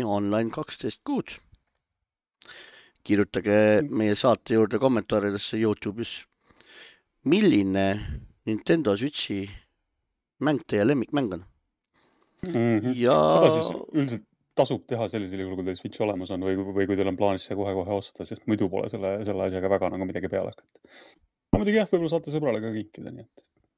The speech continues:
Speaker 2: nii et
Speaker 1: Ja
Speaker 2: osalege.
Speaker 1: järgmine nädal, äh, siis, äh, kuulutame võitja välja. Need, kes meid otse kuulavad, äh, saavad siis siin meil saates kirjutada, äh, hüüumärk loos ja sinna taha siis, äh, numbri, et mitu loosipiletit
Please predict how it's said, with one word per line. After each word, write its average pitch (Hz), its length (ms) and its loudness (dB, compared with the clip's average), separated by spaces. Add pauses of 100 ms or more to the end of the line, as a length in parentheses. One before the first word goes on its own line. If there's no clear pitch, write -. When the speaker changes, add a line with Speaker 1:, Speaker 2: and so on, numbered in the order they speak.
(540)
Speaker 2:
nii 156 160 -8
et 165 80 -4
Speaker 1:
Ja 185 80 8
Speaker 2:
osalege. 175 240 6
Speaker 1:
järgmine 127 360 6
nädal, 165 440 4
äh, 151 320 6
siis, 170 240 -6 (140)
äh, 160 180 6 (400)
kuulutame 113 560 0 (100)
võitja 131 420 -6
välja. 131 300 4 (400)
Need, - 160 -8
kes 160 160 -2
meid 156 160 2
otse - 320 0
kuulavad, 110 540 4
äh, 117 160 -2 (100)
saavad 101 320 0
siis - 320 -6
siin 104 240 -4
meil 101 160 -2
saates - 400 0
kirjutada, 98 540 -2 (1700)
äh, 104 120 0
hüüumärk 113 600 4
loos 123 360 4 (460)
ja 101 380 -2
sinna 101 280 -6
taha 101 220 -2
siis, 95 320 -8
äh, 95 100 -4
numbri, 101 720 -4
et 98 320 -10
mitu 98 480 -6
loosipiletit 101 880 -8